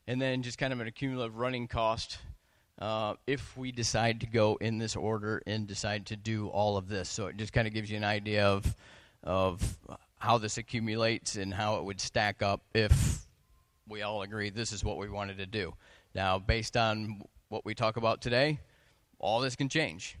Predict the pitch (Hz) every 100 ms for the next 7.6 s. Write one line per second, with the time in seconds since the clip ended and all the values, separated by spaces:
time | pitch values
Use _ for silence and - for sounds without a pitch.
0 | - _ _ 90 98 110 131 160 131 95
1 | 120 95 92 90 - - 104 107 107 101
2 | 104 101 110 - 135 127 - 131 127 127
3 | 127 123 123 123 123 120 127 139 - -
4 | - _ 113 123 127 127 113 104 123 127
5 | - 120 117 117 110 110 - - 113 104
6 | 104 135 127 120 120 123 - 101 113 110
7 | 117 113 117 123 123